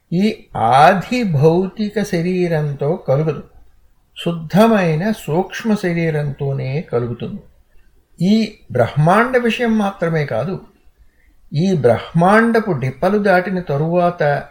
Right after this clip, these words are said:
ఉండే జలావరణ, ఆ పైన అగ్ని ఆవరణ,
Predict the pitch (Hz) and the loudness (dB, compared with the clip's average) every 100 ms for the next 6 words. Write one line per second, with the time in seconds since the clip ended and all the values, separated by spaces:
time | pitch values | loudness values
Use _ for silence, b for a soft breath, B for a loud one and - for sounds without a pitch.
0 | - 143 147 143 131 113 113 120 143 143 | -4 -2 2 0 0 0 0 0 0 0
1 | 127 - - - _ _ _ _ _ - | -2 -6 -14 -20 _ _ _ _ _ -12
2 | 101 120 131 135 156 214 - - 113 135 | -6 -4 -2 0 2 0 -2 -4 -2 0
3 | 208 139 127 131 127 117 | 0 0 -2 -2 -4 -4